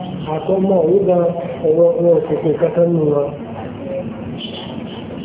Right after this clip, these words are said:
فنزلت هذه الآية. Ni áyà yìí bá sọ̀kalẹ̀ pé, "ومن يتق الله يجعل له مخرجا ويرزقه من حيث لا يحتسب."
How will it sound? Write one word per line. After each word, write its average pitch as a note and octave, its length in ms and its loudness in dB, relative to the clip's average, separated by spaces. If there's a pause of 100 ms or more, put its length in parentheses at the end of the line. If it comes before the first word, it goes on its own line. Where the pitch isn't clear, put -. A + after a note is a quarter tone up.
(480)
فنزلت F3 720 2
هذه F3 380 2
الآية. D3 420 -2 (880)
Ni F3 280 4
áyà G3 380 2
yìí D#3 140 0
bá E3+ 120 2
sọ̀kalẹ̀ C#3+ 480 0
pé, D#3+ 200 4 (400)
"ومن D#3 400 4
يتق G3+ 480 0
الله D3 520 0 (840)
يجعل F3 680 2
له D#3+ 220 2 (200)
مخرجا F3 680 2 (500)
ويرزقه G3 800 2 (120)
من D3 220 2
حيث F3 400 0
لا C#3+ 200 2
يحتسب." C3+ 640 -2